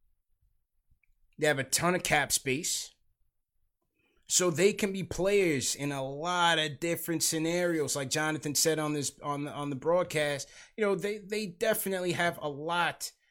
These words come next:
of, of, of, uh, moves lined up, a lot of transactions lined up, and you have to, 'cause you just don't know what's gonna be available to you.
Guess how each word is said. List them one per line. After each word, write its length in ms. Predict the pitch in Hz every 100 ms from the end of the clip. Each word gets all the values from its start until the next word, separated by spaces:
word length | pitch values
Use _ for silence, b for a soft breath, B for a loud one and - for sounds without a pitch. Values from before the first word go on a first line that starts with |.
| _ -
of, 340 | 147 151 147 -
of, 480 | 143 - 135 127 -
of, 320 | 135 131 123
uh, 460 | 127 123 123 120 113 123 _ _ _ - -
moves 480 | 117 160 147 120 123
lined 260 | 131 127
up, 120 | 104
a 40 | 107
lot 240 | 160 196
of 60 | 170
transactions 720 | 180 165 135 147 143 135 117
lined 240 | 127 127
up, 200 | 113 87
and 120 | 104 139
you 60 |
have 240 | 135 220 -
to, 140 | 98 - _ _ _ _ _ _ _ - - -
'cause 140 | 180
you 80 | 175
just 200 | 175 -
don't 280 | 180 170 156
know 460 | 190 175 165 156 -
what's 200 | 151 151
gonna 200 | 165 156
be 160 | 147 156
available 420 | 147 156 151 151
to 180 | - 151
you. 240 | 170 202